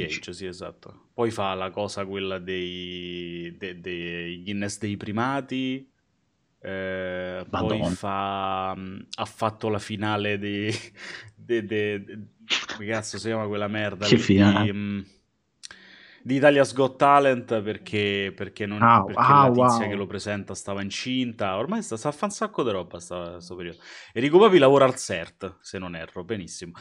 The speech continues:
Speaker 2: Secondo me scopa pure un botto,
Speaker 1: Mm.
Speaker 2: eh, <laughs> vogliamo commentare la maglietta super bellissima che ha Ema? Eh, beh, bisognava festeggiare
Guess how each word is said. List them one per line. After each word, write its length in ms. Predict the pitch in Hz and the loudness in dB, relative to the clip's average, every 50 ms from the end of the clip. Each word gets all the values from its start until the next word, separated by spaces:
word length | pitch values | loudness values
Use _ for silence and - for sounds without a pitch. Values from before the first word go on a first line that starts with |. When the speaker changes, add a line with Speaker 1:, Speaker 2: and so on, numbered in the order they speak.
| - - - - _ | -20 -20 -20 -20 _
Speaker 2:
Secondo 320 | - - 123 143 165 196 | -2 0 2 2 4 4
me 80 | 214 226 | 2 2
scopa 340 | - - - 170 165 185 190 | 2 4 6 8 8 8 8
pure 140 | 214 240 | 8 6
un 160 | 254 247 254 262 | 6 6 8 10
botto, 320 | 269 262 220 160 - - | 10 10 10 8 6 6
Speaker 1:
Mm. 180 | - 127 123 - | 4 4 6 8
Speaker 2:
eh, 680 | 143 143 143 143 143 139 135 135 135 135 135 135 135 151 - - - - | 8 10 12 12 12 12 10 8 8 8 8 8 8 8 6 4 2 4
<laughs> 2500 | 220 208 - - 139 127 - - - 185 - - - - - 202 - - - 196 - - - - 330 320 - - - - 196 - - 185 180 294 311 302 - - 151 143 - - 262 269 247 196 147 | 4 4 4 2 -4 -6 -2 0 0 0 0 -2 0 4 6 6 6 6 4 2 2 2 2 0 0 0 -2 -2 0 0 2 4 2 0 0 -2 -6 -10 -8 -8 -10 -10 -8 -6 -6 -4 -4 -4 -2
vogliamo 320 | - 131 135 143 151 170 165 | 0 2 6 6 8 8 8
commentare 440 | 165 170 175 180 185 175 240 220 175 | 6 4 4 2 4 4 4 6 6
la 80 | 131 117 | 6 4
maglietta 380 | 117 113 120 127 131 131 - 131 | 4 2 0 -2 0 0 -2 -2
super 280 | 120 127 123 123 120 | -2 -2 -2 -2 -2
bellissima 640 | 110 117 131 127 127 131 135 127 - - 131 123 120 117 | 0 0 0 0 0 -4 -6 -6 -6 -2 0 2 2 4
che 80 | 117 117 | 4 4
ha 40 | |
Ema? 360 | 117 113 104 92 87 92 92 - | 4 4 2 0 -4 -8 -8 -4
Eh, 280 | - 117 113 110 104 101 | 0 2 2 2 2 0
beh, 200 | 98 98 98 85 | -2 -4 -4 -6
bisognava 520 | 87 101 95 104 104 110 113 110 110 107 | -8 -10 -8 -6 -2 0 2 2 2 2
festeggiare 1160 | 107 117 107 - - 123 117 107 104 123 123 117 117 113 107 104 104 101 98 95 95 95 _ | 0 -2 -6 -4 -4 -4 -4 -2 2 4 6 6 6 4 2 0 -2 -2 -2 -4 -6 -12 _